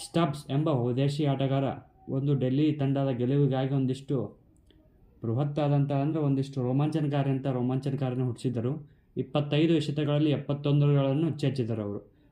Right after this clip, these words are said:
ಕೊನೆಯವರೆಗೂ ಬಿಟ್ಟು ಬಿಡದೆ, ಛಲ ಬಿಡದೆ ಡೆಲ್ಲಿ ತಂಡಕ್ಕಾಗಿ ಅವರು ಬ್ಯಾಟಿಂಗ್ ಆಡಿದರು. ಆ, ಇಪ್ಪತ್ತೈದು ಎಸೆತಗಳನ್ನು ಎದುರಿಸಿ ಎಪ್ಪತ್ತೊಂದು ರನ್ ಗಳಿಸಿದರು. ಅದರಲ್ಲಿ ಮೂರು ಬೌಂಡರಿಗಳು ಮತ್ತು, ಆ,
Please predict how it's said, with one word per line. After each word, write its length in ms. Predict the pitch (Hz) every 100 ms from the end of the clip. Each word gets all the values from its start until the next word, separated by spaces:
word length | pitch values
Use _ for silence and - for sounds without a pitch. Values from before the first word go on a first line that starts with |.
| _ _
ಕೊನೆಯವರೆಗೂ 840 | - 131 139 143 143 143 147 165 156
ಬಿಟ್ಟು 320 | 131 147 143
ಬಿಡದೆ, 260 | 139 139 139
ಛಲ 180 | 123
ಬಿಡದೆ 520 | 131 135 147 135 - - - - _ - 117
ಡೆಲ್ಲಿ 260 | 131 151
ತಂಡಕ್ಕಾಗಿ 520 | 151 135 139 139 139
ಅವರು 280 | 143 135 131
ಬ್ಯಾಟಿಂಗ್ 380 | 117 110 135 135
ಆಡಿದರು. 540 | 123 117 113 147 147 - _ _ _ _ -
ಆ, 240 | 117 117
ಇಪ್ಪತ್ತೈದು 540 | 117 - 143 147 151 147
ಎಸೆತಗಳನ್ನು 600 | 143 143 143 139 139 135
ಎದುರಿಸಿ 360 | 127 170 143
ಎಪ್ಪತ್ತೊಂದು 520 | 120 - 127 135 139
ರನ್ 180 | 135 127
ಗಳಿಸಿದರು. 400 | 123 113 123 117
ಅದರಲ್ಲಿ 640 | 107 127 147 156 147 - - _ _ _ _ -
ಮೂರು 320 | 131 147 143
ಬೌಂಡರಿಗಳು 840 | 110 113 127 139 156 151 165 143 127
ಮತ್ತು, 280 | 127 175
ಆ, 440 | - - 123 117